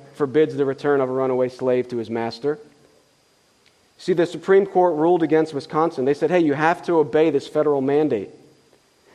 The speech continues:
And if your highest allegiance is to the law of this land, then you have no basis to reject any mandate as unjust. The government can do whatever it wants." An affirmation in the Christian faith in a governing document,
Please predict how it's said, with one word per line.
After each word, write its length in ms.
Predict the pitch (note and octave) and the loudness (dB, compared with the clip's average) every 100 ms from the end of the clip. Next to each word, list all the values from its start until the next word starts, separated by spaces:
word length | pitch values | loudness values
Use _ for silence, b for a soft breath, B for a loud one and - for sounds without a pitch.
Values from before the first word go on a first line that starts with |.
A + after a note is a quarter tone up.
| b | b
And 160 | D3 E3+ | 2 4
if 180 | G3+ | 2
your 120 | F#3+ C#3 | 0 2
highest 440 | E3 F#3+ A3 - | 4 4 2 0
allegiance 680 | F3 F3 F#3+ D3+ G#2+ - - | 0 0 0 -2 -4 -6 -12
is 160 | D3 D3 | -10 -6
to 120 | E3 | -4
the 100 | D3 | 0
law 240 | D3 D#3+ | 4 4
of 80 | D#3+ | 2
this 180 | D#3 - | 0 -2
land, 440 | D3+ D#3 A#2 A2+ - B B _ | 0 2 0 -4 -10 B B _
then 120 | D3+ | 2
you 120 | D#3+ | 4
have 120 | D#3+ | 4
no 180 | D#3 F3 | 4 2
basis 480 | C#3 D3+ F3 D#3 C3+ | 4 2 2 -2 -8
to 100 | - | -4
reject 420 | D3 C#3 D3 D3+ | -2 0 2 2
any 220 | D#3 E3 F3 | 2 2 4
mandate 640 | C#3 C3 B2 B2 B2 - | 2 0 0 0 -2 -4
as 140 | C3+ | -8
unjust. 500 | B2+ B2 A#2+ B2+ - | -6 -4 -2 -2 -2
The 60 | - | -8
government 480 | A#2+ D3+ E3 E3 E3 | 0 2 2 0 0
can 100 | D3+ | -2
do 400 | C#3 B2+ B2 - - - | 0 0 0 -8 -20 -8
whatever 380 | A2+ C3+ D3+ | -2 0 0
it 80 | E3 | 0
wants." 480 | C#3 A#2+ G2 - - _ _ _ _ _ _ _ _ _ _ _ _ _ _ _ b b | 0 -2 -4 -14 -20 _ _ _ _ _ _ _ _ _ _ _ _ _ _ _ b b
An 100 | D#3 | 0
affirmation 720 | D#3 G3 G#3+ A3 F3+ F3+ - | 4 2 4 2 4 2 0
in 80 | D#3 | -2
the 80 | C3+ | -2
Christian 340 | E3+ E3 E3+ | -2 -4 -4
faith 340 | D#3 D#3 B2 A#2+ | -2 0 0 0
in 120 | C#3 | -4
a 40 | |
governing 420 | C3+ D#3 E3 E3+ D3 | 2 2 4 2 4
document, 520 | D3 C#3+ C3+ G#2+ | 2 2 -2 -8